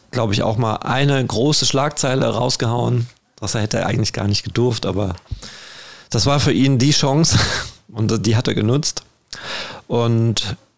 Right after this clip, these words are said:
ja, am Samstag ist Hassan dann, viele werden ihn kennen, sicherlich, äh, verstorben und, äh, gestern war auch die Beisetzung, wir waren auch beide da,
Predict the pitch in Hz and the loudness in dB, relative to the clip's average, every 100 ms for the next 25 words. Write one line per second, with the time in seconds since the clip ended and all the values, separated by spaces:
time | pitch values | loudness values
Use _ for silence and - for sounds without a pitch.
0 | - 92 95 104 - _ _ - 104 104 | -4 -2 -4 -8 -16 _ _ -12 -4 0
1 | 107 104 98 - _ _ _ _ - 117 | 2 2 0 -6 _ _ _ _ -8 -2
2 | 120 - 117 113 110 - - - _ _ | 0 0 0 -2 -2 -6 -8 -10 _ _
3 | _ 123 110 - - - 113 127 120 113 | _ -2 0 0 -2 -2 0 0 2 0
4 | 110 - _ _ _ _ 117 110 110 - | -2 -8 _ _ _ _ -2 0 -2 -4
5 | _ _ - - 101 107 110 101 110 107 | _ _ -6 0 2 2 2 0 0 0
6 | 110 - 101 104 104 98 - - - - | -2 -2 -2 0 0 -2 -6 -14 -16 -20
7 | - - 104 113 - 120 127 127 117 104 | -12 -6 -2 0 2 2 2 2 2 2
8 | 104 90 - 90 95 107 - 110 101 90 | 0 0 -2 0 0 0 0 0 0 -2
9 | 101 92 117 117 - 107 101 101 101 98 | 0 0 0 0 0 0 0 0 -2 -2
10 | 101 98 101 101 113 | -2 -2 -2 -2 -4